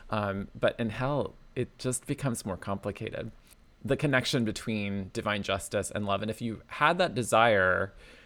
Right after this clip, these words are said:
uh, to submit to punishment, you know, does, is that something that changes with death, or is that something that was always there and sort of clouded over in some way? Let's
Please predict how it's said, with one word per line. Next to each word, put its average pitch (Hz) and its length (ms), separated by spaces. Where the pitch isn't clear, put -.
uh, 95 180
to 123 120
submit 113 460
to 123 100
punishment, 101 840
you 139 100
know, - 60
does, 139 240
is 151 160
that 143 160
something 147 160
that - 140
changes 120 460
with 104 220
death, 95 400
or 107 140
is 104 80
that - 160
something 117 160
that 113 100
was 107 140
always 110 440
there 90 260
and 92 280
sort - 180
of 90 100
clouded 98 420
over 101 320
in - 160
some 101 220
way? - 260
Let's 131 560